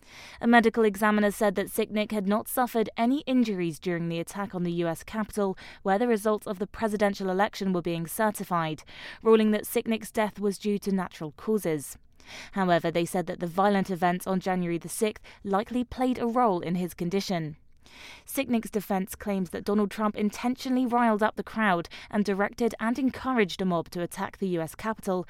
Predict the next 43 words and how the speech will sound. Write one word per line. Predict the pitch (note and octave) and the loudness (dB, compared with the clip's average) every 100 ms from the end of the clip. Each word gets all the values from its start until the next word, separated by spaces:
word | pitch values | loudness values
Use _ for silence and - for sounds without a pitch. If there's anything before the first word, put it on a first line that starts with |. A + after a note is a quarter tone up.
| - - | -12 -12
and | - C#4+ | -6 -4
attack | - C4 - - | -4 -6 -8 -2
those | G#3+ E3+ D3+ | 0 0 -2
who | F3+ | -4
opposed | E3 - A3 G#3 | -6 -2 0 0
them. | F3+ D#3 D3 - _ - - - - | -2 -6 -8 -16 _ -20 -20 -12 -6
At | - | -4
the | G3 | -4
time | G3 G3+ F#3+ | 0 2 2
of | F3 | 2
the | F#3 | 0
riots, | F#3 F#3 - - | 2 0 -2 -4
Trump | G#3+ G3+ G3 | -2 -2 0
denied | G3+ G3 G3 F#3+ | 0 2 0 -2
responsibility | F#3+ - G#3+ G3+ G#3 A3 - F3+ D#3+ - - | -6 -4 -4 0 2 2 0 -2 -2 -10 -6
and | G#3 G3+ | -2 0
has | F3 | 2
not | G3 - | 0 0
yet | C4+ - | -6 -6
commented | - A#3+ G#3 F3+ E3+ | 0 2 2 0 -6
on | - G3 | -2 0
the | |
lawsuit. | F#3+ F#3+ - E3+ D#3+ - - - _ - - - | 0 0 0 -2 -4 -8 -20 -20 _ -20 -8 2
The | A3+ | 4
defense | A3 G#3+ G#3 | 6 4 2
added | G#3 G3+ F#3+ | 2 2 2
that | F#3 F#3 | 0 -2
the | G3+ | 0
injuries | G#3+ G3+ G3 F3+ E3+ | 2 2 4 2 0
the | |
violence | F3 F3+ F3 E3+ | 0 0 0 -4
caused, | - A3+ G#3+ G#3 - | -4 2 4 4 2
including | G#3+ - B3+ C#4 C4 | -2 0 0 4 4
the | B3+ | 4
injuries | A#3+ A3 G3+ F#3 | 2 2 2 0
sustained | - F#3 G3 F#3 F3+ | -2 -2 0 0 0
by | F#3 | -2
Officer | G3+ F3+ F3+ F3+ | -2 -6 -6 -6
Sicknick | - C4 - A#3 A#3 - - | -4 -4 0 0 -2 -14 -6
and | A3+ B3 | -2 -2
his | C#4+ B3+ | -2 -2
eventual | G#3 G#3 G3 F3+ | 0 0 -2 -2
death, | G#3 G3+ - | 2 2 0